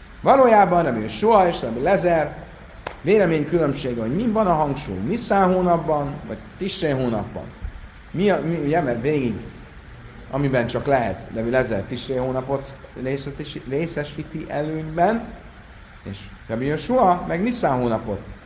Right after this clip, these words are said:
részesíti előnyben. Ez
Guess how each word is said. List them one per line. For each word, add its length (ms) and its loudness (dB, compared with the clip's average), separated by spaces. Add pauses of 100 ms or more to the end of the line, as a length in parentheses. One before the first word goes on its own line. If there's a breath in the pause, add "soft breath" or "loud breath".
(100)
részesíti 800 -4
előnyben. 540 -2 (960 loud breath)
Ez 500 6